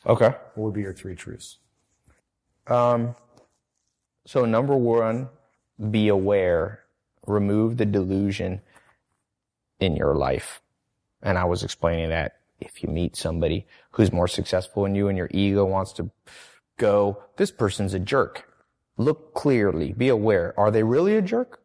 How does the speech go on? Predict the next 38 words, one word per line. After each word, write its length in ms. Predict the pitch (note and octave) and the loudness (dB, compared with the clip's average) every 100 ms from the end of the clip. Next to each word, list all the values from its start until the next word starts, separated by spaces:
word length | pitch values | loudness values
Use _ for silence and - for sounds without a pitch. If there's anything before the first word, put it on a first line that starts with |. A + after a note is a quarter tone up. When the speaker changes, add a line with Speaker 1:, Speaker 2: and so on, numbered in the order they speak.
| _ | _
Speaker 1:
Or 100 | A2+ | 2
maybe 320 | A2 C3+ D#3+ | 4 4 2
they 340 | D#3 D3+ D3+ D3+ - | 2 2 2 0 0
know 180 | C3+ | 0
something 340 | C3 C#3 C3+ C3 | 0 -2 -4 -4
you 140 | B2 | -2
don't 160 | B2 B2 | -2 -6
know. 140 | B2+ - _ | -12 -16 _
Speaker 2:
Mm-hmm. 180 | G#2 F2 A2 _ | -20 -20 -20 _
Speaker 1:
So 100 | - | 0
that'd 160 | A2+ | 2
be 80 | B2+ | 4
number 220 | A#2+ A2 | 2 2
one, 280 | G2+ F#2+ F2+ - | 2 -2 -8 -4
be 160 | A2 | 0
aware. 420 | G#2+ G2+ - - - _ _ _ _ _ | 2 2 -2 -4 -10 _ _ _ _ _
Number 240 | A#2 C#3+ E3+ | 0 2 0
two, 380 | - E3+ F3+ F3 - _ _ _ _ _ _ _ - | 0 2 2 -2 -16 _ _ _ _ _ _ _ -4
um, 460 | A2 G#2 G2+ G2 F#2+ _ _ _ _ - _ _ _ _ _ _ _ _ _ _ _ _ _ _ _ _ _ _ | 0 4 2 0 -6 _ _ _ _ -20 _ _ _ _ _ _ _ _ _ _ _ _ _ _ _ _ _ _
you 180 | A#2 G#2 | 2 4
only 200 | A#2 A#2+ | 4 4
learn 180 | A#2 A#2 | 4 2
from 180 | - G#2+ | 0 -2
mistakes, 640 | G2 - G2+ A2+ - - _ | -2 2 2 2 -10 -16 _
but 140 | G2+ | 0
they 100 | F#2 | 2
don't 240 | F2 F2+ F2+ | 2 0 0
have 180 | F2 | -4
to 60 | - | -4
be 120 | E2 | -4
yours. 500 | E2 C2+ A1 - - - _ _ _ _ _ _ _ - | -4 -2 -4 -6 -10 -14 _ _ _ _ _ _ _ -10
That's 160 | F2 | -2
what 120 | D2 | 0
Warren 220 | C2 G1+ G1+ | 2 -2 -2
Buffett 300 | G1+ - - | -4 -8 -16
said. 180 | - - | -16 -16
So 200 | - G2+ | -6 -2
learn. 380 | G#2+ C3+ D3 | -2 0 -2